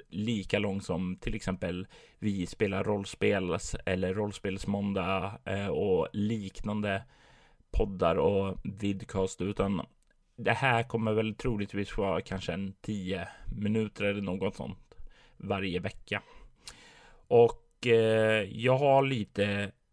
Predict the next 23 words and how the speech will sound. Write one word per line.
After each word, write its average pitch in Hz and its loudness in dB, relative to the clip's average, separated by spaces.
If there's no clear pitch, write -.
idéer 113 6
om 92 2
produktions, 104 2
eh, 87 -2
kontext 101 -6
och 95 0
sådant, 87 0
eh, 98 -2
men, 107 0
eh, 98 -2
vi 113 2
får 117 4
se 107 0
hur 95 -2
det 104 6
blir 101 0
med 95 0
det, - -4
hur 104 0
det 95 4
klickar 101 -6
helt - -6
enkelt. - -6